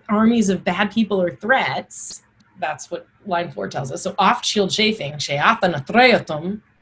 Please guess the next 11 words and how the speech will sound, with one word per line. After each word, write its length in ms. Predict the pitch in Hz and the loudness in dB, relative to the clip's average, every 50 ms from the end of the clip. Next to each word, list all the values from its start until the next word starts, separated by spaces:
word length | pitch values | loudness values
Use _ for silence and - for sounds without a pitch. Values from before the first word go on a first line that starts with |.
| _ - | _ -4
What's 200 | 196 196 190 - | -4 -2 -2 -2
he 60 | 196 | 0
gonna 200 | 185 185 180 175 | 0 2 0 0
do? 300 | 175 214 262 330 415 440 - | 0 -2 -2 -2 -4 -4 -6
Well, 140 | 427 359 311 | -6 -4 -2
let's 160 | 269 262 - - | -2 -4 -4 -4
find 200 | 240 220 214 208 | -6 -4 -4 -4
out 160 | 202 196 190 | -4 -4 -4
in 80 | 190 | -6
line 220 | 185 175 170 170 170 - | -6 -6 -6 -8 -6 -4
five. 420 | 233 233 196 156 147 156 202 | -2 -2 0 0 -2 -2 -4